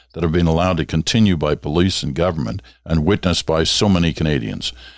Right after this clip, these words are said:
Repeated examples of law breaking with no consequences for the perpetrators. How can this not cause people to say, 'Well, if they did it and got away with it,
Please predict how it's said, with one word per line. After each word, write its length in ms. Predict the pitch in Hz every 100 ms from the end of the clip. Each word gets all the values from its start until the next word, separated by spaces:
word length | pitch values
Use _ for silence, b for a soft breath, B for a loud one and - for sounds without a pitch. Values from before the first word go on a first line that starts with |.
| B -
Repeated 500 | 95 - 123 139 120
examples 600 | 92 101 90 78 67 -
of 120 | 69
law 280 | 80 90 98
breaking 440 | 80 90 87 87
with 180 | 76 71
no 180 | 101 117
consequences 840 | - 92 90 - - 80 - -
for 140 | - 69
the 80 | 65
perpetrators. 720 | 85 78 - 69 52 - - B B B
How 220 | 120 160
can 220 | - 139
this 260 | 107 107 101
not 260 | 92 95
cause 340 | - 85 85 -
people 320 | 90 85 87
to 80 | 87
say, 300 | - 69 71
'Well, 460 | 78 104 117 139
if 240 | 76 80 -
they 180 | 80 73
did 280 | 82 107
it 200 | 113 -
and 120 | 67 -
got 200 | 85 69
away 300 | 71 110 110
with 180 | 82
it, 180 | 85 113